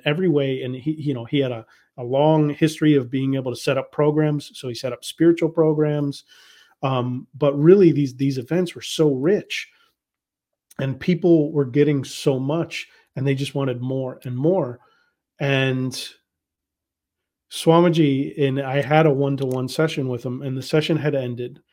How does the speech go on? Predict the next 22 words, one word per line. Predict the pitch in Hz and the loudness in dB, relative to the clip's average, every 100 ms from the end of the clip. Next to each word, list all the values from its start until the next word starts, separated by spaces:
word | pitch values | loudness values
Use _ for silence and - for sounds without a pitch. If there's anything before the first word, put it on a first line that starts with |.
| _ _ - | _ _ -8
and | 127 120 | -6 -4
we | 127 | -2
were | 127 | -2
done. | 120 120 120 135 - _ _ _ _ _ - | -2 -6 -8 -14 -20 _ _ _ _ _ -6
And | 127 123 120 - - _ | -4 -4 -6 -10 -16 _
so | - - 131 123 123 - _ _ | -6 -2 0 -2 -6 -12 _ _
he | - 156 | -4 -2
said, | 147 156 143 139 | 2 2 2 0
"You | 147 | 0
know, | 143 143 | 2 0
I, | 143 143 - | -2 -8 -4
I, | 139 143 | -4 -2
I | |
just | 135 139 147 - | -2 -2 -4 -6
wanna | 175 131 131 | -8 -4 -4
bring | 123 120 131 123 | -4 -4 -4 -4
something | 139 127 123 123 123 _ _ | -6 -6 -8 -8 -12 _ _
up | 123 - | -2 -2
to | - | -4
you. | 123 | -6
I | 120 | -6
wanna, | 120 117 | -8 -8